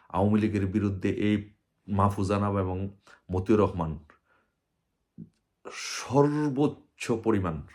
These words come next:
ষড়যন্ত্র করেছে। কিন্তু আওয়ামী লীগকে নিশ্চে-,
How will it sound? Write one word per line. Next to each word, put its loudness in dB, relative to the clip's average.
ষড়যন্ত্র -2
করেছে। -14
কিন্তু 2
আওয়ামী 4
লীগকে 0
নিশ্চে-, 0